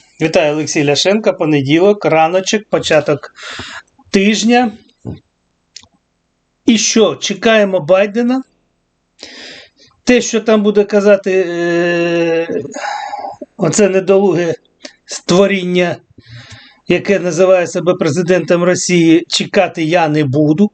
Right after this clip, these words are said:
Я особисто не буду, тому що, а що мені від нього чекати? Що б він не сказав, що б він не зробив,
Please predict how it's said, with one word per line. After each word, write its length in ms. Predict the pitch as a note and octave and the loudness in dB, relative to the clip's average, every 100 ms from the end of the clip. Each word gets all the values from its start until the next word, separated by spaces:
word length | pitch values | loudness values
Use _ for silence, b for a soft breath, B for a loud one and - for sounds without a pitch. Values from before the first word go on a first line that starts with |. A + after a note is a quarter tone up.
| _ | _
Я 240 | D#3 E3+ D#3+ | 0 2 2
особисто 560 | B2+ D3+ C#3+ C3+ C#3+ | -2 -4 -4 -2 0
не 260 | C3+ F3+ F#3+ | 2 4 2
буду, 380 | B2+ D3+ D#3 F3 | 0 -4 -2 -2
тому 340 | - F3+ F3+ | 0 0 -2
що, 300 | - - F3 B B B B - | -2 0 -2 B B B B -2
а 320 | F#3+ F#3 D#3+ | 0 0 -2
що 320 | - - A3 | -2 0 0
мені 240 | F3+ E3+ | 0 -2
від 140 | E3 D3+ | -2 0
нього 200 | D#3+ D3+ | 2 2
чекати? 500 | - D3+ D3+ - - - _ _ _ _ _ _ _ _ _ - | -2 0 0 0 -8 -16 _ _ _ _ _ _ _ _ _ -4
Що 320 | - C#4 C4+ | 0 2 2
б 80 | G#3 | 0
він 180 | A3+ | 2
не 100 | G#3+ | 2
сказав, 500 | G#3 - E3+ F#3 A3+ - | 2 -2 0 0 -2 -2
що 220 | - B3 | 0 0
б 80 | G3+ | 0
він 180 | G3+ F#3+ | 0 0
не 80 | F3+ | 2
зробив, 460 | F3+ F3+ G3 G#3 | 2 2 2 0